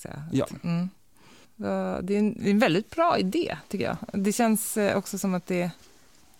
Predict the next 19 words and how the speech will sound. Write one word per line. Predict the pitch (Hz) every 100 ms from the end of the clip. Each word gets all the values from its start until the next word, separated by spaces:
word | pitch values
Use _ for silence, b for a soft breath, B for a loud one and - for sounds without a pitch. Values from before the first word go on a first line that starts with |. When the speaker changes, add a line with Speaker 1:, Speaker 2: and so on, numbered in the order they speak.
| _ _
Speaker 1:
det | 185
ligger | 180 226 208
ju | 190
också, | 180 -
också | - - -
väldigt | 247 175 156
så | -
här | 147
rätt | 147 -
i |
tiden, | 156 220 185 - 147
det |
här | 139
med | 127 131 127 - - -
att | 160 -
ha | 151
ett | 147
frivilligt, | - 165 151 151 147 147 - -
liksom, | - - - 143